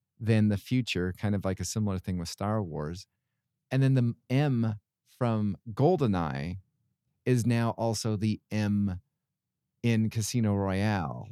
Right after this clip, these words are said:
So it's like, there's so many weird inconsistencies. The, the ba-, the basic way that I kind of, like, allow this to exist kind of is I think James Bond is just a code name,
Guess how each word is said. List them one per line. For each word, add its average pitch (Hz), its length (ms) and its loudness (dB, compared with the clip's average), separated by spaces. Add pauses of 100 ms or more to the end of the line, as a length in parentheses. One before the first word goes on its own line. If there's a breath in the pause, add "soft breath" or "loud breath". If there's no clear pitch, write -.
So 117 300 -2
it's 104 140 -6
like, 110 300 0
there's 117 280 2
so 139 240 0
many 147 280 0
weird 113 460 2
inconsistencies. 104 960 -4
The, 104 100 -4 (140)
the 117 80 -6
ba-, 139 340 -2
the - 160 -6 (140)
basic 156 340 -2
way 107 180 2
that 95 200 -2
I 98 160 0
kind 101 240 -4
of, 85 140 -6
like, - 260 -8 (560)
allow 98 360 -2
this 92 240 -4
to - 200 -6
exist 90 480 -4
kind 92 280 -2
of 90 140 -4 (440)
is 110 360 0 (380)
I 139 120 2
think 139 280 -2
James 110 320 0
Bond 92 380 -2 (160)
is 98 380 -2 (200)
just - 600 -4 (460)
a 107 240 0 (160)
code 104 460 -2
name, 69 480 -4